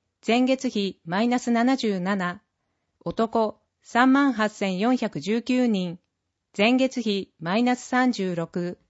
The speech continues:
女、四万三千八百十六人。前月比、マイナス四十一。世帯数、四万千八百五十四世帯。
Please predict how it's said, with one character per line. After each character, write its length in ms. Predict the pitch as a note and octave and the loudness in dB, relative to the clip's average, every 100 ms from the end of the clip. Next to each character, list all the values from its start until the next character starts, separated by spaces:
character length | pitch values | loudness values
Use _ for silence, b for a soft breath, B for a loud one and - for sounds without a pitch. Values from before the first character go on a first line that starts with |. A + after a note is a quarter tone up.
| _ _ _ _ _ - | _ _ _ _ _ -2
女、 440 | G#3 A3+ G#3+ G#3+ _ _ _ | 0 2 0 -2 _ _ _
四 240 | F#3+ A#3+ C4 | 0 4 4
万 200 | C#4 C4 | 4 2
三 240 | A3+ G#3+ | 0 0
千 220 | G3 F#3+ | -2 -4
八 160 | F#3 F#3 | -4 -6
百 340 | - A#3 B3 | -4 -4 -2
十 240 | A#3 B3 B3 | -2 -2 0
六 240 | A#3+ B3 | -2 -2
人。 320 | G#3+ F3 F3+ - _ _ _ _ - | -2 -2 -8 -14 _ _ _ _ -2
前 180 | A#3 | 0
月 240 | B3+ B3+ A#3 | 2 0 -4
比、 320 | F#3 F3+ - | -6 -6 -8
マ 140 | - G#3 | -4 -2
イ 60 | |
ナ 100 | A#3 | -2
ス 140 | B3 A3+ | -2 0
四 260 | B3 C4+ | 2 2
十 180 | A3+ F3+ | 0 -4
一。 460 | E3+ - F#3 F3+ - _ _ _ _ _ _ _ _ | -6 -6 -6 -8 -10 _ _ _ _ _ _ _ _
世 180 | F#3+ F#3 | -4 2
帯 180 | C4 C4+ | 4 2
数、 400 | - F#3+ F3 - _ _ _ | -2 -4 -6 -10 _ _ _
四 280 | F#3+ B3 C4 | 0 4 4
万 200 | C#4+ C#4 | 4 2
千 300 | B3+ G#3+ G3 | 0 -2 -2
八 160 | E3+ E3+ - | -6 -6 -4
百 260 | A#3+ B3 | -2 0
五 100 | B3 | -2
十 260 | A3+ B3+ B3 | 0 -2 0
四 260 | B3 B3 A#3+ | 0 -2 -2
世 160 | B3 G#3 | -4 -2
帯。 280 | F#3 F#3 | -4 -6